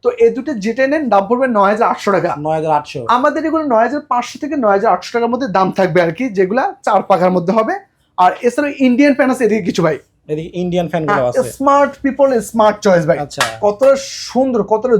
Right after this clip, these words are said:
Speaker 1: জোস এবং কতটা ইউনিক লাগতেছে।
Speaker 2: সুন্দর সুন্দর পাতলা পাতলা ফ্যানগুলো।
Speaker 1: হুম।
Speaker 2: আচ্ছা।
Speaker 1: ভাই,
Speaker 2: আচ্ছা,
Speaker 1: আরেকটা
Speaker 2: এ-
Speaker 1: ফ্যান কিন্তু নিয়ে আসছি ভাই।
Speaker 2: আচ্ছা, এদিকেও কি সব পাকিস্তান?
Speaker 1: এগুলো পাকিস্তানি পাঁচ পাখার মধ্যে ভাই। সা-, আপনার যেমন একটা জিনিস খেয়াল করবেন, আমার মায়ের পছন্দের কালার, আমার বোনের পছন্দের কালার,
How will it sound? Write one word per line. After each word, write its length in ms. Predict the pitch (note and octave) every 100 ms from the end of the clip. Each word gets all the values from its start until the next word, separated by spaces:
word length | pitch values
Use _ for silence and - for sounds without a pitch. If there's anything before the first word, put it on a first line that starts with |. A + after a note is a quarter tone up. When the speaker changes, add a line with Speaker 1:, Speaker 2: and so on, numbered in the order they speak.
| B2
Speaker 1:
জোস 240 | G#3 A#3
এবং 120 | B3+ A#3
কতটা 260 | G3+ A3
ইউনিক 380 | G#3 G#3+ G#3+ A3
লাগতেছে। 260 | A3 G3 G3
Speaker 2:
সুন্দর 180 | F#3
সুন্দর 220 | E3 E3+ D3+
পাতলা 260 | E3+ - F3
পাতলা 220 | D#3+ D#3+
ফ্যানগুলো। 320 | D3+ C#3 D#3+
Speaker 1:
হুম। 80 | G3+
Speaker 2:
আচ্ছা। 180 | D#3+ C3+ _ _ G3+
Speaker 1:
ভাই, 80 | G#3+
Speaker 2:
আচ্ছা, 140 | D#3+
Speaker 1:
আরেকটা 260 | A#3+ G#4 D4+
Speaker 2:
এ- 40 |
Speaker 1:
ফ্যান 180 | D4 B3+
কিন্তু 160 | B3 B3
নিয়ে 120 | A#3
আসছি 160 | - F3
ভাই। 160 | C4 -
Speaker 2:
আচ্ছা, 180 | D3 D#3
এদিকেও 240 | G3 G#3 A3+
কি 80 | G#3
সব 140 | G#3 -
পাকিস্তান? 380 | G3 F#3+ F3+ C#3+
Speaker 1:
এগুলো 220 | G3+ A3+
পাকিস্তানি 460 | A3+ G3+ G3 A#3+ B3
পাঁচ 200 | G#3+ G3+
পাখার 200 | A3 A3
মধ্যে 160 | A3+ A3+
ভাই। 180 | A#3 D4+ _ _ _
সা-, 300 | - - A#3
আপনার 560 | G#3+ G#3 A#3 G3 D#3 G3+
যেমন 200 | G3+ G3+
একটা 160 | G3
জিনিস 220 | G#3 A3 -
খেয়াল 180 | G#3
করবেন, 320 | F3 F3+ G3+ A#3 _
আমার 300 | F#3 G#3 A3
মায়ের 200 | F#3+ F#3 F#3+
পছন্দের 340 | F#3 F3+ D3+
কালার, 260 | D#3+ C#3+ - -
আমার 200 | E3+ F#3+
বোনের 320 | F3 D#3+ F3+
পছন্দের 340 | F3 F3 F3 -
কালার, 220 | D#3+ C#3